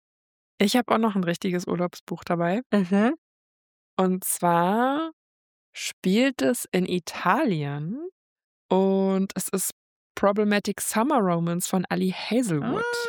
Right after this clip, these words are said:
Speaker 2: ich warte schon die ganze Zeit auf deine Ali Hazelwood-Empfehlung.
Speaker 1: Ja, <laughs> es ist eine, nur eine einzige.
Speaker 2: Oh.
Speaker 1: Weil das so ein richtiges Sommerbuch ist. Aber ich würde mir tatsächlich wünschen,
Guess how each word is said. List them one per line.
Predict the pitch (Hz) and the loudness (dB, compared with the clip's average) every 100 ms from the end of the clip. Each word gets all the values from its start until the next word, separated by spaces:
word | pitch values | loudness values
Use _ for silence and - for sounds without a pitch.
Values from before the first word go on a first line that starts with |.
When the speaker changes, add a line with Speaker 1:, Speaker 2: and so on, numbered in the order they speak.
| 466 | -6
Speaker 2:
ich | - | 0
warte | 226 285 | 0 2
schon | 240 | 2
die | 220 | 2
ganze | 196 214 220 | 0 -2 -2
Zeit | 214 202 | -2 -2
auf | 196 | -2
deine | - 185 190 | 0 0 0
Ali | 190 208 | 0 2
Hazelwood-Empfehlung. | 196 208 233 175 185 190 190 - 202 202 180 - | 2 0 -2 -4 -4 -2 -2 0 -2 -2 -8 -4
Speaker 1:
Ja, | 233 440 494 480 480 | 0 2 2 0 -2
<laughs> | - - 320 311 - 392 - 427 | -4 -6 -4 -4 -2 -4 0 -2
es | - - | -4 -8
ist | 302 - | -4 0
eine, | 226 277 240 262 - | 2 2 0 -2 -2
nur | 247 | 0
eine | - 330 | 0 2
einzige. | 302 302 302 226 226 _ - 427 | 2 2 -2 -2 -2 _ -20 -4
Speaker 2:
Oh. | 381 349 320 381 233 208 | 0 0 0 -6 -12 -2
Speaker 1:
Weil | 214 220 | 0 2
das | 240 | 0
so | 247 | 2
ein | 240 | 2
richtiges | 240 208 262 - 226 233 | 0 0 -2 0 -2 0
Sommerbuch | - 220 226 190 190 | 0 2 2 0 -2
ist. | 208 196 | -2 -2
Aber | 190 202 | -2 -2
ich | - | -4
würde | 190 190 240 320 330 | -4 0 2 4 2
mir | 285 254 262 | 0 0 0
tatsächlich | 269 240 - 233 254 247 247 214 | 0 -2 0 0 0 -4 -4 -2
wünschen, | 233 285 330 - - 196 214 | -2 -2 -6 -10 -8 -6 -4